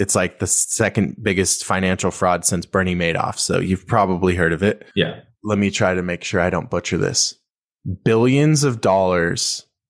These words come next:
Speaker 1: in everyday mom and pop retail investors like you and me trusted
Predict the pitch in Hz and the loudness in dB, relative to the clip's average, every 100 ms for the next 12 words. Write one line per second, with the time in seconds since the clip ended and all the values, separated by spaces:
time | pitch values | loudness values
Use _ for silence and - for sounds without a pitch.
0 | - 104 98 92 92 - _ 107 107 120 | -2 0 2 0 -4 -12 _ -2 2 2
1 | 113 104 101 101 95 98 101 98 101 92 | 2 2 2 0 0 0 -2 -4 0 -2
2 | - 90 98 - 104 98 92 87 - 95 | -2 -4 -4 -2 -2 -2 -2 -2 -2 -6
3 | 87 85 82 98 98 101 92 82 92 _ | -4 -4 -4 0 2 2 0 -2 -8 _
4 | _ _ _ - 120 113 - 135 127 117 | _ _ _ -2 0 2 2 2 0 -4